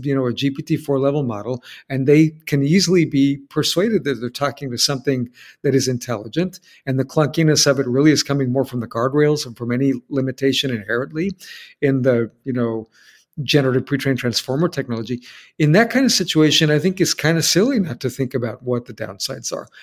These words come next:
and what the risks are as we go from a world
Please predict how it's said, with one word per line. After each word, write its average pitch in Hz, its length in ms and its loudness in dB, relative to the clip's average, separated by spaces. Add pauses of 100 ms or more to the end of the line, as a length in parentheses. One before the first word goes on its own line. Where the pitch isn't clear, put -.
(140)
and 147 100 0
what 139 160 2
the 135 80 -2
risks 123 300 0
are - 180 -8 (400)
as 127 160 0
we 139 220 0
go 143 380 6
from 139 240 0
a 127 60 0
world 135 540 4